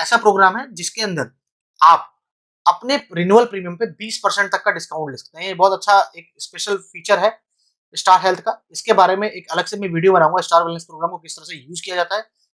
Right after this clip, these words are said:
और किस तरह से इसके फायदे लिए जा सकते हैं। अब आगे चलते हैं health checkup की तरफ। तो health checkup चाहे आपका claim आए और चाहे claim ना आए, आपको health checkup इसमें जरूर मिलता है। मतलब हर साल आपको इसमें checkup, health checkup मिलेगा।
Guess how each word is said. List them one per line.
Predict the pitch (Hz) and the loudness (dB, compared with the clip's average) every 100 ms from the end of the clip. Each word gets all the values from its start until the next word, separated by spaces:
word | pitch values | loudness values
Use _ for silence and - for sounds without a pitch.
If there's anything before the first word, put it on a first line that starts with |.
| _ | _
और | 202 | -6
किस | 226 220 | -6 -2
तरह | 196 | -2
से | - | -2
इसके | 202 240 | -6 -6
फायदे | 226 151 165 | 0 0 0
लिए | 196 135 | -4 -8
जा | 117 | -18
सकते | 110 _ 117 | -20 _ _
हैं। | 113 _ _ _ _ _ _ - | _ _ _ _ _ _ _ 0
अब | 165 | 4
आगे | 180 208 | 6 6
चलते | 226 196 247 | 4 2 0
हैं | 247 | 2
health | 190 170 | 2 0
checkup | 147 143 - | -6 -8 -16
की | |
तरफ। | 120 110 _ | -20 -20 _
तो | 165 | -4
health | 190 226 | 2 2
checkup | 233 220 208 - _ | 2 -2 -2 -2 _
चाहे | - 190 | 0 4
आपका | 202 190 214 | 4 2 -10
claim | 196 196 170 | -6 -8 -6
आए | 139 196 - _ _ _ _ | -8 -8 -10 _ _ _ _
और | |
चाहे | - 202 | -4 -2
claim | - 196 | -2 -4
ना | 170 131 | -4 -6
आए, | 107 _ _ - | -8 _ _ -2
आपको | 175 220 | 0 2
health | 170 190 | 0 -2
checkup | 196 214 | -4 -12
इसमें | 180 208 175 | -14 -20 -18
जरूर | 123 139 | -16 -12
मिलता | 160 151 165 | -12 -12 -10
है। | 185 233 _ _ _ _ _ | -10 -10 _ _ _ _ _
मतलब | 175 190 | -2 2
हर | 202 | 2
साल | - 208 | 4 4
आपको | 208 | 2
इसमें | 196 190 | -6 -10
checkup, | 170 175 170 | -10 -10 -12
health | 156 160 | -14 -12
checkup | 180 165 | -12 -12
मिलेगा। | 139 139 | -14 -10